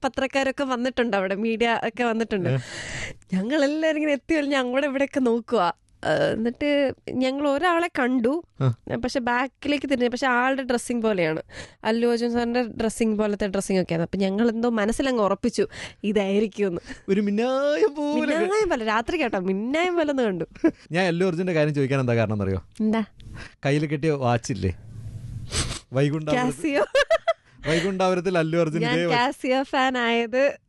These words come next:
Speaker 2: ആ.
Speaker 1: അല്ലു അർജുൻ സാർ കാരണം.
Speaker 2: ആണോ?
Speaker 1: ആ. ഗജപോക്കിരി, റോമിയോ and ജൂലിയറ്റ്സ്, ഇതിനകത്തൊക്കെ തുടങ്ങിയതാണ്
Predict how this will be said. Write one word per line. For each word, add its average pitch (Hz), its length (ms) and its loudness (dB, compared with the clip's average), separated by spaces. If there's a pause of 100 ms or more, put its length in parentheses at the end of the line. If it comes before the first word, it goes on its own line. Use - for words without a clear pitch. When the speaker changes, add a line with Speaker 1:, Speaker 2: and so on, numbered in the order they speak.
Speaker 2:
ആ. 220 40 4
Speaker 1:
അല്ലു 202 180 2
അർജുൻ 202 280 0
സാർ 220 180 0
കാരണം. 294 420 2 (160)
Speaker 2:
ആണോ? 240 280 2
Speaker 1:
ആ. 202 100 0 (600)
ഗജപോക്കിരി, 240 1000 0 (440)
റോമിയോ 240 420 2
and 233 100 0
ജൂലിയറ്റ്സ്, 220 540 -2
ഇതിനകത്തൊക്കെ 233 600 -2 (640)
തുടങ്ങിയതാണ് 202 580 2